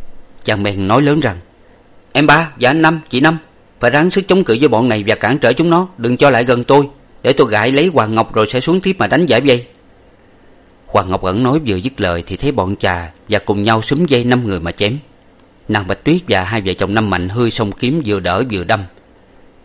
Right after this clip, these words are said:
Đánh chẳng bao lâu, bọn trà chết có trên ba mươi đứa. Mấy đứa còn sống thì có ý khiếp sợ nên chẳng dám sáp càng vào đánh như mấy thằng trước. Thế mà chúng nó không lui, cứ đánh cầm chừng hoài không dứt. Đang khi giao chiến,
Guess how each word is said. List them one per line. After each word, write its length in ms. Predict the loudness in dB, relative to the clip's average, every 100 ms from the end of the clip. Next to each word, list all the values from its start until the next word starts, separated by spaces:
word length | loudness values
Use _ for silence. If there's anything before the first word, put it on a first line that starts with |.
| -10
Đánh 200 | -4 -2
chẳng 200 | 0 0
bao 100 | 0
lâu, 240 | 2 0 -2
bọn 240 | -2 -2 -4
trà 180 | -6
chết 240 | -4 -4 -2
có 100 | -2
trên 260 | 0 -2 0
ba 140 | -2 -2
mươi 120 | -4
đứa. 180 | -4 -6 -12 _ _ _ -10 -2
Mấy 120 | 2
đứa 140 | 2
còn 240 | 2 0 0
sống 280 | 0 0 0
thì 200 | -4 0
có 160 | 0
ý 160 | 0 -2
khiếp 180 | -2 -4
sợ 260 | -4 -6 -8 _
nên 220 | -2 -2 -2
chẳng 260 | -4 0
dám 220 | 0 0
sáp 200 | -2 -4 -4 _ -4
càng 220 | -4 -4
vào 180 | -4 -2
đánh 240 | -2 0
như 100 | 0
mấy 140 | 0 -2
thằng 200 | -4 -4
trước. 240 | -2 -2 -8 _ -20 -20 -20 -4
Thế 160 | 0
mà 120 | 2 2
chúng 180 | 0
nó 140 | 2 2
không 240 | 0 0
lui, 200 | 0 -2 -6 -4
cứ 80 | 0
đánh 220 | 2 0
cầm 200 | 0 -2
chừng 220 | -4 -2
hoài 180 | -2 -2
không 220 | -2 -4
dứt. 100 | -4 -6 -12 _ _ _ _ _ _ _ _ -6
Đang 200 | -6 -4
khi 120 | -4
giao 200 | -2 -4
chiến, 260 | -4 -6